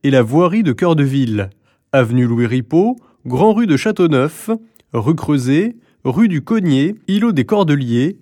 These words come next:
rue Bourbon. Des candélabres neufs et modernes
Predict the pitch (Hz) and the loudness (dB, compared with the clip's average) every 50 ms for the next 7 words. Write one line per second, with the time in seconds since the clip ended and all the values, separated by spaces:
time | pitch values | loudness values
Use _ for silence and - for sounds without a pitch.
0 | _ _ _ _ - 120 104 139 226 185 175 165 - 127 120 123 123 113 101 104 | _ _ _ _ -10 -4 0 0 2 2 2 0 -2 -2 -2 0 0 0 -2 -4
1 | - _ _ _ _ _ _ _ _ _ _ _ _ _ _ - 127 117 117 98 | -12 _ _ _ _ _ _ _ _ _ _ _ _ _ _ -8 -2 -2 -2 0
2 | 131 127 117 120 120 131 135 123 117 117 120 123 139 151 151 147 - - - - | 0 0 2 2 2 2 2 2 2 0 0 2 2 0 0 -2 -6 -14 -4 -2
3 | 139 135 165 175 160 170 175 180 185 202 220 220 | 2 2 2 2 2 2 0 0 0 0 -2 -4